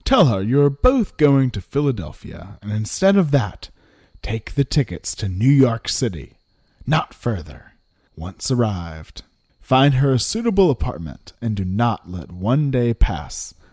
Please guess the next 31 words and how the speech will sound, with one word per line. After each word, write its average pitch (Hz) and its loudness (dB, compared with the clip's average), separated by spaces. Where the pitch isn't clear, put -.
without 92 -6
seeing 92 -2
her 95 -4
there. 82 -8
For 110 -2
if 104 0
she 214 -6
finds 196 0
herself 101 -4
once 110 -2
for 87 -10
a 85 -8
few 165 -2
hours 85 -6
with 104 -8
that 110 -4
polluted 113 2
mortal, 85 -6
her 107 -6
powers 104 -2
will, 92 -10
will 117 -6
suffer 135 -2
greatly, 69 -10
and 107 -4
your 117 0
own 135 2
progress 87 -4
might 87 -10
be 85 2
impeded. 85 -4